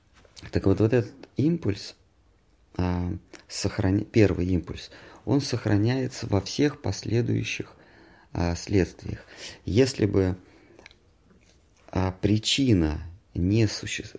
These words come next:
первопричина не существовала в какой-то,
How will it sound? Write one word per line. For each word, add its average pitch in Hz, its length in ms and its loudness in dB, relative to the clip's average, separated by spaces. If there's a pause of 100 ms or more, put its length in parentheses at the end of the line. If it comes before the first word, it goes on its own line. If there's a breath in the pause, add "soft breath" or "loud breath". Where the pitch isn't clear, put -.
(100)
первопричина 98 840 2
не 87 180 2
существовала 92 920 -2 (420 loud breath)
в - 100 -20
какой-то, 90 760 2